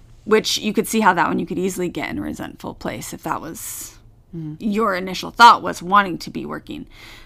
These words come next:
Speaker 1: Um, <clears throat> then there's the intentional traditionalists, um, which is, like, if you picture stay-at-home mom of, like, T V shows, like, chose wanted to be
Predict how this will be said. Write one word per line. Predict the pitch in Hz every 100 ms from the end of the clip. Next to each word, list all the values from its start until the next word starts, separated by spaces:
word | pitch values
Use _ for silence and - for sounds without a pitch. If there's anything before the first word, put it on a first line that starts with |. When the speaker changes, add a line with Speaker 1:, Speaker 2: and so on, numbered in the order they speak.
| -
Speaker 1:
Um, | 208 214 190 -
<clears throat> | -
then | 294 269 233 196
there's | 185 170
the | 139 87 -
intentional | 196 175 - - 247 254 262 262 254 269 - - -
traditionalists, | - 247 233 240 247 240 233 320 - - - - -
um, | 202 196 185 175 -
which | - 185 -
is, | 175 170 170 - - - - - - - - - - -
like, | - 135 131 165
if | -
you | 170 147
picture | - 202 - - 160 151 139 151 - - - - - - -
stay-at-home | - - - 208 170 208 196
mom | 175 165 156 156 - -
of, | 139 110 120
like, | 135 -
T | - 170
V | 143
shows, | - - -
like, | -
chose | - - 240 226 226
wanted | 196 208 214 214 208
to | 196
be | 196 185 170 202